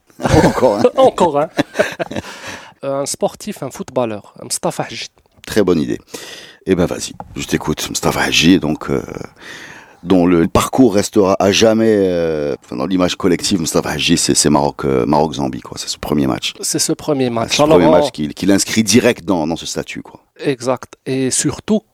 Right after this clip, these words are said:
Speaker 2: si on posait la question aux Marocains, euh, en l'été de mille neuf cent quatre-vingt-treize, est-ce que vous connaissez un certain Mustafa Hadji ? Je pense qu'on serait pas loin des cent pour cent qui vont répondre, euh, non.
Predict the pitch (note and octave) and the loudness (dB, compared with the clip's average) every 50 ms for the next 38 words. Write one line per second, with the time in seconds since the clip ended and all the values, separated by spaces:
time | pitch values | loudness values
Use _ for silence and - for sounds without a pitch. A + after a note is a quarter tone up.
0 | _ - - F3 - - - E3+ E3 D3 - - E3 D#3 C#3 E3 E3 D#3+ - - | _ -16 -10 -4 -4 0 2 2 2 2 2 2 2 4 4 4 4 2 2 0
1 | D#3+ - - - D#3 D#3 D3 C#3+ C#3 B2+ D3 C#3+ - - D#3 D3+ D3+ C#3+ C#3 C#3+ | 0 -2 0 0 0 2 2 2 2 2 2 0 0 0 0 2 2 2 0 -2
2 | - - - B2 B2 B2 - G3 F#3+ C3+ C3 C3 C3 C3 B2+ C#3+ E3 F#3 G3 F3+ | -6 -8 -6 -6 -6 -6 -6 -6 -2 -2 0 0 2 2 4 4 6 6 4 2
3 | _ - F#3 F3 D#3+ - - C#3 C#3 C3+ C3+ C3+ C#3 E3+ F3 F3 E3+ D#3+ - - | _ 2 2 4 4 2 0 -4 -4 -4 -4 -4 -2 -2 0 2 2 2 2 2
4 | - E3+ D#3+ D3 C#3+ - - - E3 - - - E3 C#3 D#3 D#3+ D3+ - - - | 2 2 2 0 0 -2 -4 -4 -4 -2 0 0 2 2 2 0 0 0 0 0
5 | D#3 C3+ - - - - - - - - G3+ G3+ F#3+ A3 - - G3 F3+ F3 D3+ | 0 0 0 -2 -4 -4 -4 -2 -2 -2 -2 -2 -2 -2 -2 0 0 0 2 2
6 | - - F#3+ F#3+ D#3 - - D#3+ - - - F3+ E3 - - - E3 D3 - C#3 | 2 4 2 2 2 2 0 0 0 0 0 0 0 0 0 -2 -2 -2 -2 -2
7 | - - A2 - D3+ F3 F3+ F3 - _ - - - - - - - - - - | -4 -4 -2 0 2 2 0 0 -6 _ -20 -20 -20 -20 -20 -16 -10 -8 -2 2
8 | - F3 E3 - - - - D3 D3+ D3 C#3+ C#3+ C#3 C#3 C3+ C#3 C3+ C3 - - | 2 2 2 2 0 0 2 2 4 4 4 4 4 2 2 0 0 0 2 2
9 | D#3 C3+ D3 C#3+ - D#3 D#3+ D#3+ D#3+ E3 D#3+ C#3+ D3+ C#3 - - E3 D#3 - - | 4 4 2 2 2 2 2 2 2 2 2 2 0 0 2 2 0 -2 -2 -4
10 | D#3+ C#3+ - - - D#3+ E3 D3+ - D3+ B2+ C#3+ C#3 B2+ C3+ C#3+ - - - D3+ | -4 -4 -2 -2 -2 -2 -2 -2 -2 0 0 2 2 2 2 0 0 0 0 0
11 | D3+ C#3+ C3 B2+ B2+ B2+ B2+ B2 A#2+ A#2+ A#2 B2 | 0 0 0 0 0 0 0 0 0 -2 -2 -4